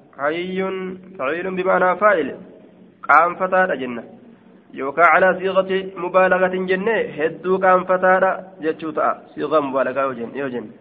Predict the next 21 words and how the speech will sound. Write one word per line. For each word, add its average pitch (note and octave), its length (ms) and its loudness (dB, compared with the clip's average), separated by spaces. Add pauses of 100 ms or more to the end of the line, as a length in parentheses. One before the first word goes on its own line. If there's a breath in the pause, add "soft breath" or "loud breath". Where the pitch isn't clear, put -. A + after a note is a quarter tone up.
(540 loud breath)
وإني F#3 340 0
خشيت F#3 340 2
أن F3 120 4
إن F#3 120 0
كن F3+ 280 -4
صداد F3 400 4
إن E3 320 -2
أذنت F3+ 500 0
له F3+ 420 2
يو E3 140 0
إذا E3 240 2
فيما E3+ 340 2
قده C#3 280 0 (440)
على E3 400 6
تلك F#3 220 -2
الحال F3 460 4
حالة E3+ 320 6 (100)
الرد F#3 280 2 (300)
ألا E3 260 0
يبلغ F3 400 2
إلي F#3 520 2